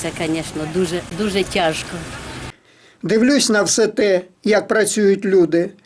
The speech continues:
Speaker 2: і мимоволі думаєш, хто б міг дати таку команду, щоб тепер у всіх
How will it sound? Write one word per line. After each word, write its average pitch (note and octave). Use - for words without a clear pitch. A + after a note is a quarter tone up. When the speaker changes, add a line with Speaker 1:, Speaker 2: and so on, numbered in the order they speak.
Speaker 2:
і G#3+
мимоволі C4
думаєш, F3
хто -
б A3
міг A#3+
дати B3
таку B3
команду, F#3
щоб A#3+
тепер B3+
у A#3+
всіх G3+